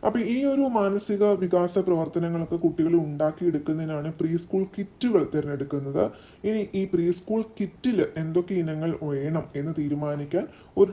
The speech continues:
ടെക്നിക്കൽ കമ്മിറ്റി രൂപീകരിച്ചിട്ടുണ്ട്. വകുപ്പ് അധ്യക്ഷൻ, അഡീഷണൽ ഡയറക്ടർ, ജോയിന്റ് ഡയറക്ടർ, ഫിനാൻസ് ഓഫീസർ എന്നിവരെ കൂടാതെ എസ് സി ആർ ടി, എസ് എസ് എ, യൂണിസെഫ് എന്നിവരുടെ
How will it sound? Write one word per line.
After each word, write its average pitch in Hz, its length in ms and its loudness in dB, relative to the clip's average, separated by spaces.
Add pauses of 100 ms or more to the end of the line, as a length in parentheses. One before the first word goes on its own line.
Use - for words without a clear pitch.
ടെക്നിക്കൽ 170 400 2 (100)
കമ്മിറ്റി 143 480 -2
രൂപീകരിച്ചിട്ടുണ്ട്. 170 840 2 (440)
വകുപ്പ് 170 420 4
അധ്യക്ഷൻ, 175 460 2 (220)
അഡീഷണൽ 170 540 -2 (100)
ഡയറക്ടർ, 147 460 0 (400)
ജോയിന്റ് 170 420 2
ഡയറക്ടർ, 165 440 0 (180)
ഫിനാൻസ് 165 540 -2
ഓഫീസർ 170 440 -2 (120)
എന്നിവരെ 208 400 0
കൂടാതെ 131 420 -2 (720)
എസ് 175 200 -2
സി 220 120 0 (160)
ആർ 175 80 2 (100)
ടി, 220 100 0 (340)
എസ് 170 200 -2
എസ് 196 200 4
എ, 190 100 6 (180)
യൂണിസെഫ് 180 600 2 (160)
എന്നിവരുടെ 160 520 0